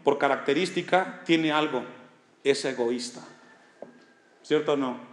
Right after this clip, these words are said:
Tiene algo y no lo quiere dar. Si me lo quitas, lloro. Si me lo quitas, grito. Y le digo a mamá y le digo a papá.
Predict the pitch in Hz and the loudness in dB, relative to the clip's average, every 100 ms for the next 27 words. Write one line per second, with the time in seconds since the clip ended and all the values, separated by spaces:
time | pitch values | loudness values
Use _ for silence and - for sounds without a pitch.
0 | - _ _ - - 185 190 180 214 214 | -20 _ _ -4 4 4 6 4 4 6
1 | 269 269 - - 123 139 156 156 160 151 | 4 2 -4 -4 0 0 0 -2 0 0
2 | 143 117 - - - - - 202 185 175 | -2 -4 -8 -18 -20 -12 0 4 4 6
3 | 208 254 247 269 - 156 202 175 123 - | 4 4 4 4 2 2 4 4 0 -6
4 | - - - - _ _ _ _ _ _ | -16 -20 -20 -20 _ _ _ _ _ _
5 | _ - - 196 190 190 190 294 294 277 | _ -2 2 4 6 6 6 6 6 4
6 | 180 185 240 240 175 127 - - - - | 4 2 4 4 2 0 -2 -14 -20 -20
7 | _ _ - _ - 180 170 170 208 214 | _ _ -20 _ 0 4 6 6 4 4
8 | 202 170 156 180 208 196 170 156 175 165 | 4 4 2 4 4 4 2 2 0 2
9 | 156 143 131 139 - - - | 2 0 2 2 2 -10 -20